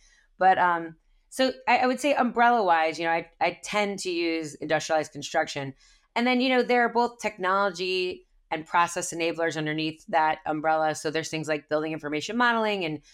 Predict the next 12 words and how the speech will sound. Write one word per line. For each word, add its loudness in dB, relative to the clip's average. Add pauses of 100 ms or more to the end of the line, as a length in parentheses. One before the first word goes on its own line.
(200)
manufacturing -2
informed -6
design 0
and -6
things -6
like 0
I 2
O -2
T -4
and -6
big -8
data. 2